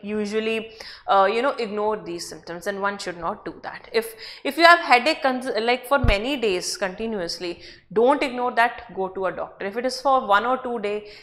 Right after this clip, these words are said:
that can be different reasons, like you are using more phone, right, more television, more stress, or you're not sleeping well,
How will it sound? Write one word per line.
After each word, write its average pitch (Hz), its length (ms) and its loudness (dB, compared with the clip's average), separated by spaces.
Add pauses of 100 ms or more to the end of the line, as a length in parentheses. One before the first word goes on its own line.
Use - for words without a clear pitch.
(120)
that 240 220 8
can 240 200 2
be 240 40 -6
different 214 320 -8
reasons, 196 680 -8
like 190 180 -2
you 202 60 -2
are 202 100 4
using 196 400 -6
more 196 220 -2
phone, 190 500 -4 (520)
right, 196 200 0
more 196 200 -4
television, 185 640 -2 (300)
more 208 240 0
stress, 196 680 0 (220)
or 208 60 0
you're 220 120 2
not 226 200 -2
sleeping 220 500 -6
well, 185 340 2